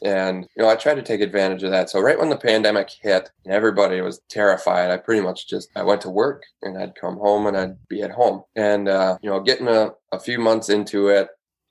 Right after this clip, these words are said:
and everybody was kinda starting to relax a little bit, the numbers were coming down, I noticed a big shift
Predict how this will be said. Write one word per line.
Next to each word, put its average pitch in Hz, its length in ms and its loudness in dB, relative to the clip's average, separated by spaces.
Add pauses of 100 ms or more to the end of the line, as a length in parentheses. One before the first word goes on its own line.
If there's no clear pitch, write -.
(220)
and 98 80 -8
everybody 98 380 0
was 95 200 -2
kinda 95 240 -4
starting 95 260 -6
to 95 60 -6
relax 98 460 0
a 95 80 -6
little 95 220 -4
bit, 95 300 0
the 95 80 -14
numbers 98 320 -4
were 92 80 -12
coming 95 300 -8
down, 95 460 -4 (220)
I 95 80 -4
noticed 123 400 2
a 98 40 -4
big 110 280 0
shift - 520 -4